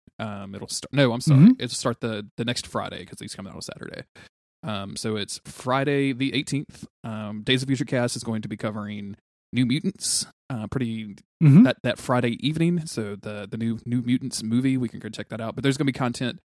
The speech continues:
Speaker 1: all weekend long, forty-eight hours straight of raising money for Transactive, which we have done in the past, and it's a super cool group. Um,
Speaker 2: Yeah.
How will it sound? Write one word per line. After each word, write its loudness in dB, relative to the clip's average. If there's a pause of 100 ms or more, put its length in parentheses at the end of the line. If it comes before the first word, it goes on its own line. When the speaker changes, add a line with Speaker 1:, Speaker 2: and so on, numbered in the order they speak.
(400)
Speaker 1:
all 8
weekend 2
long, -10
forty-eight 0
hours -8
straight 0
of -12
raising 4
money 0
for -4
Transactive, -8
which -10
we -10
have -10
done -10
in -14
the -12
past, -12
and -16
it's -14
a -
super -12
cool -8
group. -14 (560)
Um, -12
Speaker 2:
Yeah. 4